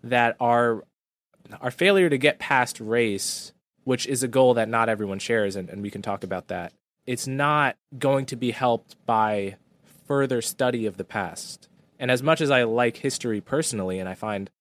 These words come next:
history to be fascinating, this idea that we need to delve deeper into the past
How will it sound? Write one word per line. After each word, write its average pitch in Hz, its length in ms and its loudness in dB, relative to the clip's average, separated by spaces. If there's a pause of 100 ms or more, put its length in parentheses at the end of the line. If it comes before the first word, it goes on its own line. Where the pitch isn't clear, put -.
history 117 320 -2
to 107 40 -4
be 98 120 -8
fascinating, 98 800 -2 (340)
this 127 200 -4
idea 135 340 0
that 123 180 2
we 113 180 -2
need 113 280 -4
to 110 140 -6
delve 117 540 0
deeper 117 400 -2
into 104 320 -8
the - 80 -6
past - 720 -2